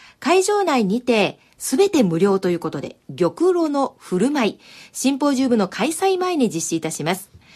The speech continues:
水出し玉露を一般の方百五十名様ご用意されています。他にもパネル展示あり、特産物の販売もあります。ゆるキャラ一休さんもやってきますよ。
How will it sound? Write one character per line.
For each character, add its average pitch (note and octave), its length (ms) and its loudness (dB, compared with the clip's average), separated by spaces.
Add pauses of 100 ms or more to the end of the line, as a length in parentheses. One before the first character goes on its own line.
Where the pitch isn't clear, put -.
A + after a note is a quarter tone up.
(280)
水 F#3+ 300 2
出 D4+ 140 2
し C4+ 180 -2
玉 C4+ 160 0
露 A#3 200 -2
を C#4 200 2
一 E3+ 180 -8
般 B3 180 0
の A#3 140 2
方 G3+ 220 -4
百 F#3 320 -6
五 E4 140 0
十 F4+ 180 0
名 D4+ 160 -2
様 C4+ 240 0
ご F#3 140 0
用 F3+ 160 0
意 D#3+ 60 -4
さ D#3 120 -8
れ C#3+ 100 -6
て C3+ 120 -8
い C3 80 -8
ま E3 100 -2
す。 - 140 -10 (480)
他 G#3+ 200 0
に D4 120 -2
も A#3 160 2
パ G3 140 0
ネ A3+ 120 4
ル A#3+ 140 2
展 A#3 200 2
示 F3 140 -4
あ G3+ 60 -2
り、 G#3 200 0
特 E3 220 -4
産 D#4 220 -2
物 C#4+ 200 -4
の G#3 120 0
販 G3 240 -2
売 C4 160 0
も C4 80 0
あ C4 60 0
り B3 100 -2
ま C#4 100 0
す。 - 100 -10 (300)
ゆ F3+ 160 2
る C#4+ 140 2
キ - 140 -4
ャ - 40 -2
ラ D4+ 220 0 (100)
一 A#3 200 -4 (120)
休 F#4+ 220 4
さ E4 160 2
ん D4+ 100 -2
も E4+ 220 2
や F3 160 0
っ F3 80 -10
て G#3+ 100 -4
き B3 100 -4
ま C4 120 -2
す - 120 -6
よ。 B3+ 380 2